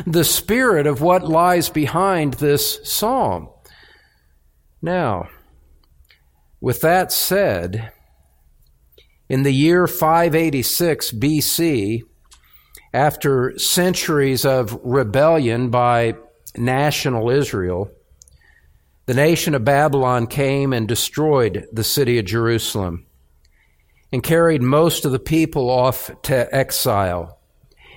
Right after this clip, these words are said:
It was a judgment from God upon the sin of his people. Second Chronicles is where I want you to turn. Second Chronicles chapter thirty-six.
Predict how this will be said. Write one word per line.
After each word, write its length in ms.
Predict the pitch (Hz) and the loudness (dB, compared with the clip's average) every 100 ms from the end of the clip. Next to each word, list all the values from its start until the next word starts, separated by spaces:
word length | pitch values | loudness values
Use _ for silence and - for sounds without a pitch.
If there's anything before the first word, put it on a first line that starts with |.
| - _ - | -20 _ -4
It 100 | 139 | 0
was 140 | 131 | 2
a 80 | 131 | 0
judgment 800 | 113 95 147 170 151 165 170 - | 0 2 4 4 2 0 0 -2
from 380 | - 135 127 104 | -2 0 0 -2
God 500 | 135 156 151 127 127 | 2 4 4 4 2
upon 720 | 131 - 139 135 135 139 - | 0 -2 0 2 2 0 -2
the 100 | 123 | -4
sin 500 | - - 147 151 147 | -2 -2 0 0 0
of 340 | - 131 127 - | 0 0 0 0
his 280 | 131 113 | -2 -2
people. 760 | - - 151 139 - 101 85 - - - - - - - | -4 -4 -2 -2 -4 -6 -8 -14 -20 -20 -20 -20 -20 -12
Second 380 | - 160 151 135 | -2 0 0 -4
Chronicles 840 | - 147 143 131 110 95 - - _ _ _ - _ _ - | -2 0 0 -2 -4 -4 -8 -12 _ _ _ -20 _ _ -10
is 140 | 110 | -6
where 180 | 135 127 | 0 2
I 40 | 123 | 2
want 280 | 127 127 | 0 -2
you 120 | 117 123 | -2 -2
to 80 | |
turn. 380 | 113 - 127 127 | -2 -2 -2 -2
Second 340 | 117 156 143 120 | 0 0 -2 -4
Chronicles 560 | 156 139 135 123 110 | -2 0 0 -2 -6
chapter 400 | - 131 123 - | -2 -2 -2 -4
thirty-six. 960 | 104 147 131 110 - 135 107 95 - | -6 -2 -2 -2 -2 -2 -2 -2 -8